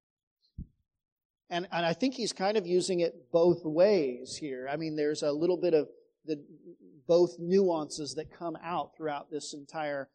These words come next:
passage. When he talks about the false teachers, he says that they are emphasizing the importance of a mark upon the physical body.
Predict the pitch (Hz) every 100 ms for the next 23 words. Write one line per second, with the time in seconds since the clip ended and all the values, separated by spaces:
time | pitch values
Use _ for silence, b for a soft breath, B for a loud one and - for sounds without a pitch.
0 | _ - 180 175 147 135 160 170 160 202
1 | 214 - 180 175 170 - - 175 170 -
2 | - 220 - 143 135 147 - - - _
3 | _ _ _ _ 190 175 208 160 160 170
4 | 170 196 220 185 160 - 220 240 208 -
5 | 156 143 143 131 147 147 180 190 _ _
6 | _ 143 175 170 165 160 151 - 165 156
7 | - 208 226 220 160 151 - 165 151 156
8 | 151 151 202 185 - - - - - -
9 | 185 180 175 - _ _ 160 - - 185
10 | 165 196 190 175 156 - 151 156 175 135
11 | 110